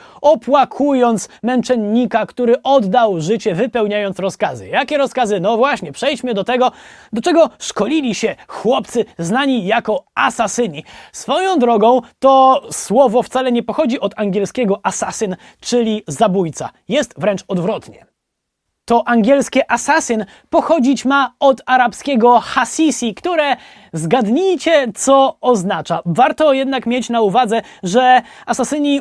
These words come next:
używać mieli haszyszu przy okazji różnych rytuałów, a nie żeby dodać sobie nadludzkiej siły w boju, jak niektórzy twierdzą. A to dlatego, że z tego, co mi kolega opowiadał, haszysz raczej odpręża i wywołuje nastroje pacyfistyczne, a nie dodaje powera,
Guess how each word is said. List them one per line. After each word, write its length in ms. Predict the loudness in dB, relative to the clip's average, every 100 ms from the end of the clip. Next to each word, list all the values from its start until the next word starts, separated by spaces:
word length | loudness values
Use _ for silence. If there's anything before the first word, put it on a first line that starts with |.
| -2
używać 680 | 0 2 2 0 0 -2 -4
mieli 480 | -2 0 0 0 -2
haszyszu 840 | -4 -6 -4 -4 -2 -2 0 -2 -4 -20 _
przy 160 | -2 0
okazji 340 | 2 2 4
różnych 420 | 2 0 -2 -2
rytuałów, 840 | -2 0 0 2 2 2 0 0 -4
a 120 | -4
nie 380 | 0 2 2 2 0 -18 -4
żeby 220 | 2 4
dodać 300 | 4 2 0
sobie 220 | -2 0
nadludzkiej 680 | 2 2 4 0 0 -2 -4
siły 320 | -4 -2 0
w 80 | 0
boju, 360 | 2 2 4 2
jak 280 | 2 0 -4
niektórzy 400 | -6 -4 -4 -4
twierdzą. 440 | -4 -4 -4 -4
A 160 | -2 -2
to 140 | 0
dlatego, 420 | 0 0 0 -2 0
że 140 | -2
z 120 | -4
tego, 220 | -10 -10
co 120 | -8 -8
mi 120 | -6
kolega 360 | -2 -2 0
opowiadał, 520 | -2 -2 -2 0 0 0
haszysz 380 | -2 -6 -4
raczej 460 | -4 -2 0 0 -2 -6 -20 -16
odpręża 880 | -2 -2 0 -2 0 2 2 4 4
i 160 | 2
wywołuje 800 | 0 0 2 2 2 0 0 0
nastroje 520 | -2 -6 -4 -2 -2
pacyfistyczne, 800 | -6 -8 -4 -4 -4 -6 -2 -2
a 60 | 0
nie 240 | 0 0
dodaje 360 | 2 2 2 2
powera, 540 | 2 2 4 4 2